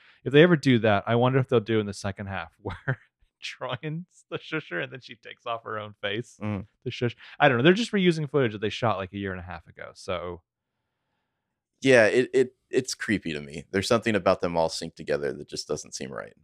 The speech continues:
Speaker 1: Mm-hmm.
Speaker 2: Anyway, whatever. I feel like I need to go re-edit this episode and make a few minor changes. I put the shusher in there and then maybe chop something off at the end and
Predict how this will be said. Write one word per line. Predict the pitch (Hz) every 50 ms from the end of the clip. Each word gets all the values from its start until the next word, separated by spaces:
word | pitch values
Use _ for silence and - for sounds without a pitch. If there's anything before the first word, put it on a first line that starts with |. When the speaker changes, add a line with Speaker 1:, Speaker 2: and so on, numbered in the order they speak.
| _ - 104
Speaker 1:
Mm-hmm. | 98 98 95 95 92 90 - _ _ _ _ _ _ _ _ _ _ -
Speaker 2:
Anyway, | 82 82 78 - - - - - 107 - _
whatever. | - - 87 - - - - - - - _ _ _ _ _ _ _ _ -
I | - 95
feel | - 123 123
like | 120 110 113
I | 107
need | 104 104 101 90
to | 87
go | 87 90
re-edit | 82 80 80 80 80 76 78 -
this | - 71 - -
episode | 67 - - - 71 62 62
and | 69 71
make | 62 - -
a | - - _ _ _
few | - 117 110 110 110 104
minor | 101 95 90 85 85 82
changes. | - - 82 67 60 50 52 53 62
I | 76 -
put | - - 104 -
the | 98
shusher | - - 104 95 - - 101 95
in | 95 95
there | 95 95 98 98 95
and | 90 87
then | 85 87
maybe | 85 82 85 78 73 - _
chop | - - 82 - -
something | - - - 76
off | 62 - -
at | _
the | - 73 64
end | 53 50 50 50 50 52 _ _ _ -
and | - - - -